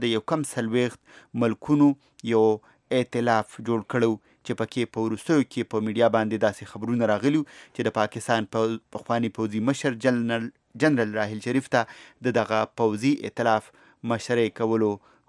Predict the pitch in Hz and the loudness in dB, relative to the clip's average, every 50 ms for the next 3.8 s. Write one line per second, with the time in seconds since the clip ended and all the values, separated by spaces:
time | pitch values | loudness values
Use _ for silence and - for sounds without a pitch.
0 | - - 131 120 113 104 - - - _ _ _ _ - - - - 143 113 113 | -8 0 2 2 2 2 -2 -6 -20 _ _ _ _ -12 -8 -2 -2 0 2 2
1 | 107 104 117 107 _ _ _ _ _ _ - 117 113 117 110 110 123 127 131 127 | 0 0 -2 -6 _ _ _ _ _ _ -4 -2 0 0 2 4 4 4 4 4
2 | 123 131 123 - _ - _ _ - - 120 113 110 113 107 - - 98 107 - | 2 0 0 -2 _ -20 _ _ -2 2 2 4 4 4 2 2 2 0 -2 0
3 | - 165 160 139 - _ _ _ - - _ - 110 120 120 113 | 0 0 0 0 -2 _ _ _ -20 -20 _ -4 4 6 6 6